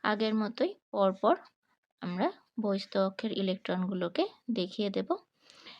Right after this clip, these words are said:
এবার আমরা ডটকে ড্যাশ দিয়ে যুক্ত করে বন্ডগুলোকে দেখাবো। ক্লোরিনের বাকি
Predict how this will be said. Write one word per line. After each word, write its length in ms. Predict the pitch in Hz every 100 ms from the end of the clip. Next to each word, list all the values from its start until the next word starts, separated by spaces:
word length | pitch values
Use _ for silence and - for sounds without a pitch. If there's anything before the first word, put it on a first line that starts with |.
| _
এবার 240 | 220 247 240
আমরা 280 | 214 208 403 - _ 208 196 -
ডটকে 440 | 180 180 - - 415 - - 196
ড্যাশ 220 | 190 247 -
দিয়ে 160 | 214 196 190
যুক্ত 220 | 190 - 180
করে 160 | 190 302 - - 233
বন্ডগুলোকে 580 | 180 175 170 170 170 - 415 - -
দেখাবো। 340 | - - - 185 - _ - - - - _ _ _ _ _ _ _ _ _ _ _ _ _ _ _ _ _ _ _ - _ _ -
ক্লোরিনের 440 | 247 262 269 277
বাকি 400 | 254 202 190 247